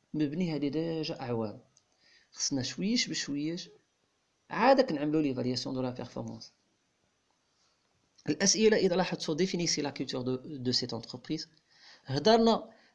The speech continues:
ملي كنا كنقراو، هضرنا على la culture de l'entreprise. شنو هي la culture de l'entreprise؟ مين كتكون؟ وهضرنا على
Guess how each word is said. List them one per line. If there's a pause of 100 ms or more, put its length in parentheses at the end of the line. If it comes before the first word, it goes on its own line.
ملي
كنا
كنقراو،
هضرنا
على
la
culture
de
l'entreprise.
شنو
هي
la
culture
de
l'entreprise؟ (460)
مين
كتكون؟ (140)
وهضرنا
على